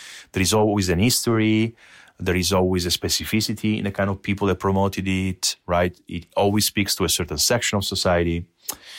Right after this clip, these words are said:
So in a way, um, my problem is with this refusal of some of these parties to commit to representing a certain section of society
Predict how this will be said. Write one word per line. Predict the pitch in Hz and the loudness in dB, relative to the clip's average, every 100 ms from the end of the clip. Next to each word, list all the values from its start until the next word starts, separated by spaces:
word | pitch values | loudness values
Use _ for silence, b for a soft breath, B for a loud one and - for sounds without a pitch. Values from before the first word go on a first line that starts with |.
| B B B B B | B B B B B
So | - 143 | 0 2
in | 135 | 4
a | 135 | 4
way, | 135 131 131 135 | 4 4 4 2
um, | - 104 104 101 98 98 | 2 4 4 2 0 -2
my | 95 92 120 160 | -2 0 2 2
problem | 151 107 95 90 90 87 90 - | 0 2 2 2 2 0 -4 -8
is | 92 95 92 92 | -4 -4 -4 -6
with | 90 90 90 - - | -4 -4 -4 -10 -16
this | 90 90 87 85 85 82 82 87 95 | -6 -4 -2 -4 -4 -4 -4 -4 -2
refusal | 98 95 - 139 175 139 95 73 - _ _ _ - | -2 0 0 2 2 2 -2 -4 -10 _ _ _ -6
of | 80 | -4
some | - 87 82 | -2 0 0
of | 80 | -2
these | 80 | -6
parties | - 76 73 - 80 - | -2 0 0 -4 -6 -6
to | - 101 | -4 -4
commit | - 92 95 110 117 - - - - | 0 0 2 2 0 -2 -8 -8 -8
to | - 101 101 | -2 -2 -2
representing | 92 98 - 101 95 90 107 104 90 82 - 82 76 78 _ _ _ - | -2 -2 0 0 0 2 2 2 0 -4 -8 -8 -10 -14 _ _ _ -12
a | 98 | -4
certain | - - 107 90 85 - 80 80 | 0 2 2 0 -2 -6 -6 -6
section | - - 87 82 - 78 | -6 -2 0 0 -2 -2
of | 76 | -4
society | - - 67 62 | -2 0 -2 -4